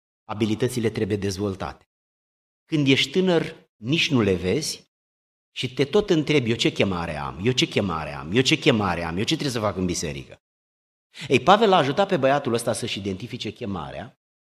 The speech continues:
să-și identifice slăbiciunile și să le corecteze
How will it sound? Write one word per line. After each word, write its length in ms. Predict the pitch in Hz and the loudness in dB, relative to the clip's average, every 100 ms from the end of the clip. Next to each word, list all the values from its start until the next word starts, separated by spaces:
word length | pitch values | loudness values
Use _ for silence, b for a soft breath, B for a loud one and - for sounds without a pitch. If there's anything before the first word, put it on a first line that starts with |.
| _ | _
să-și 260 | - 117 120 | -8 -4 -2
identifice 540 | 117 107 135 151 143 | -2 -2 -4 -6 -6
slăbiciunile 760 | - 110 113 123 101 80 76 92 | -6 -6 -6 -6 -6 -6 -8 -8
și 120 | 107 | -8
să 120 | 101 | -6
le 100 | 101 | -6
corecteze 680 | 120 131 127 127 80 80 | -2 -2 -2 -6 -8 -8